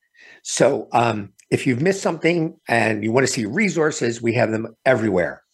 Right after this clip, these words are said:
So, here's a poem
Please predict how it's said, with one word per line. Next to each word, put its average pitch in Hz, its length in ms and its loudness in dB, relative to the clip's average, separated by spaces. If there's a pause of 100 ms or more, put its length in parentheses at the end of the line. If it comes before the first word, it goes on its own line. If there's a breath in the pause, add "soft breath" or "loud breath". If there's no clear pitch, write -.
(960)
So, - 480 0 (1120 soft breath)
here's 349 260 -2
a 269 60 -2
poem 113 600 -2